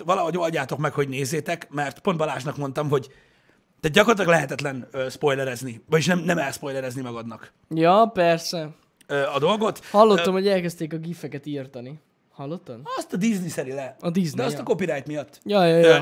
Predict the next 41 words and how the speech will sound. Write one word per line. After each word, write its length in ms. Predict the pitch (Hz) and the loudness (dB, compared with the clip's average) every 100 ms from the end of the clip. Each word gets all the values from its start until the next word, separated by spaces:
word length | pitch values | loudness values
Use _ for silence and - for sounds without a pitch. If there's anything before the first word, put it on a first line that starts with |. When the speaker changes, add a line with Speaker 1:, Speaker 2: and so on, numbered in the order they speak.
| 151 | 2
Speaker 1:
nem 180 | 196 185 | -2 -2
csak 200 | 160 147 | -6 -4
a, 200 | 139 139 143 - | -4 -4 -8 -10
a 100 | 151 | -10
spoiler 400 | - 165 151 143 | 0 2 2 -2
miatt. 260 | 170 147 - - | -4 -4 -8 -2
Teljesen 380 | - 240 - 180 | 2 2 2 -2
mindegy. 400 | 233 240 - - | 0 -2 -2 -16
Hadd 160 | - 233 | 2 4
mondjam 260 | 214 175 175 | 4 2 0
ezt 200 | 160 196 | 0 0
el, 100 | 175 | 0
srácok. 500 | 180 185 277 233 _ _ | -2 -4 -6 -10 _ _
Tehát 280 | 190 - - | 0 0 -12
figyelj, 340 | - 240 180 - | -2 -2 -2 0
nem 200 | 185 247 | 6 8
fogok 200 | 196 170 | 8 4
spoilerezni, 520 | - 185 180 165 180 | 4 4 6 4 2
én 200 | 226 294 | 4 4
nem, 200 | 233 170 | 4 2
majd 180 | 196 247 | 2 2
más. 380 | 190 131 - - _ _ - | 0 -2 -6 -10 _ _ -10
De 100 | 175 | -4
figyelj, 320 | 254 165 - _ _ _ _ _ _ _ | -2 -4 -16 _ _ _ _ _ _ _
első 340 | - 240 214 175 | -2 0 0 -2
rész, 360 | 165 135 - _ _ | -4 -6 -12 _ _
ezt, 160 | - - | -4 -2
azt, 200 | 202 - | -2 -2
azt 200 | 208 170 | -4 4
már 140 | 190 | 4
megnéztem 460 | 175 220 175 - 160 | 6 4 2 2 0
előbb, 360 | 165 165 139 123 | 2 0 -2 -8
tehát 180 | 143 147 | -14 -6
korábban, 600 | - 135 123 131 190 - - - _ _ _ | -4 -4 -8 -8 -8 -10 -20 -20 _ _ _
de 300 | - 202 190 196 | 0 2 2 4
néztem 300 | 247 - 196 | 4 4 0
az 60 | |
első 200 | 196 208 | 0 0
részt, 140 | 226 196 | -4 -4
és 80 | |
így 200 | 180 - | -6 -8